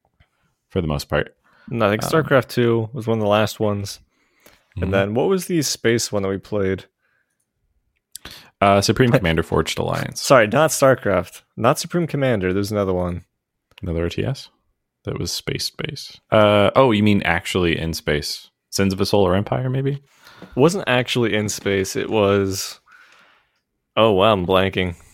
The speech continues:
Speaker 2: and just having a lot of dead air.
Speaker 1: That's all right.
Speaker 2: It was, like, you, me, Dan, and Ian. There was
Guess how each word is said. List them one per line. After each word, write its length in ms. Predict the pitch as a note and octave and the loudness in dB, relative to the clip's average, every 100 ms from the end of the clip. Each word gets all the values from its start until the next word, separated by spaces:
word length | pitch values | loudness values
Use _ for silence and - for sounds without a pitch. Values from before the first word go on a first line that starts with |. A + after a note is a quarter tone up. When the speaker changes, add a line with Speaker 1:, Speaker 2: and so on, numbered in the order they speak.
| _ - F2+ | _ -10 -4
Speaker 2:
and 240 | F#2 F2 | -2 -2
just 140 | F2+ | 0
having 200 | G2 F2+ | 0 0
a 40 | F2+ | 0
lot 100 | F#2+ | -2
of 80 | F2+ | 0
dead 160 | G2+ | 0
air. 320 | G#2+ G#2+ F2+ - _ _ _ _ _ _ _ _ _ _ _ | 2 2 0 -8 _ _ _ _ _ _ _ _ _ _ _
Speaker 1:
That's 180 | G#2 - | -8 -2
all 60 | D#2+ | -2
right. 260 | D2+ D#2 - _ - | -2 -4 -10 _ 0
Speaker 2:
It 60 | |
was, 180 | B2 B2+ | 2 6
like, 180 | C#3 G#2 | 4 4
you, 220 | A2+ F3 | 4 4
me, 260 | E3+ D#3+ D3+ | 4 0 0
Dan, 340 | A#2 A2+ A#2 | 2 2 4
and 120 | G#2+ | 2
Ian. 480 | F#2 G2+ G2 F#2 F#2+ F#2 _ _ _ | 0 0 0 0 -4 -10 _ _ _
There 180 | A2+ A2 | 2 2
was 680 | A2+ A2 G#2 G2+ G2+ - | 2 2 0 -2 -6 -10